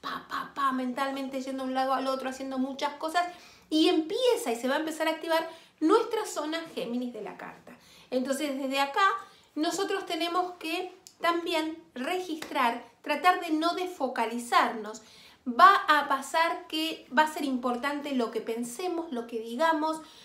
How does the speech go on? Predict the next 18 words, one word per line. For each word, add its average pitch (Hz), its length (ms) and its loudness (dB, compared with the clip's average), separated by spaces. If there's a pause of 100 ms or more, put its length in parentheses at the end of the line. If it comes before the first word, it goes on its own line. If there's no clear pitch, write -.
(260)
em, 240 600 0 (300)
lo 269 540 6
que 294 400 -4 (240)
vamos 349 480 4
a 302 40 -4
estar 359 360 0
muy 370 160 0
comunicativos, 240 880 -4
es 233 60 -4
decir, 226 260 -6
vamos 214 200 -8
a 214 80 -12
querer 202 280 -12
viajar, 233 560 0 (260)
movernos, 220 800 0
hacer 226 340 -6
contratos, 208 800 -4 (360)
em, 233 440 2